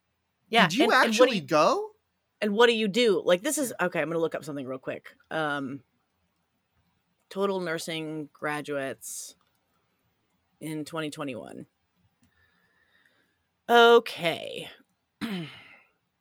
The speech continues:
Speaker 1: Okay, so, uh, one hundred fifty-five thousand new nurses, new R N graduates stabilized at about a hundred fifty-five thousand per year. So that's good. That doesn't mean that it's an onerous amount of total,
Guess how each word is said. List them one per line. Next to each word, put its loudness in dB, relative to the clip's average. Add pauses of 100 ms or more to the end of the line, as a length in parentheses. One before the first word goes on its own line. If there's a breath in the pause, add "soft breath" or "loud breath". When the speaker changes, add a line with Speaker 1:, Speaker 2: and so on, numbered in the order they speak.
(920)
Speaker 1:
Okay, 4
so, 2 (160)
uh, 6
one 0
hundred 0
fifty-five 0
thousand 0 (160)
new 2
nurses, -2
new 2
R 4
N -2
graduates -4
stabilized -4
at -10
about -4
a -6
hundred -6
fifty-five -8
thousand -10
per -18
year. -12
So -10
that's 2
good. 0
That 0
doesn't -2
mean 0
that -2
it's 0
an -6
onerous -2 (400)
amount 2 (120)
of -4 (760)
total, 2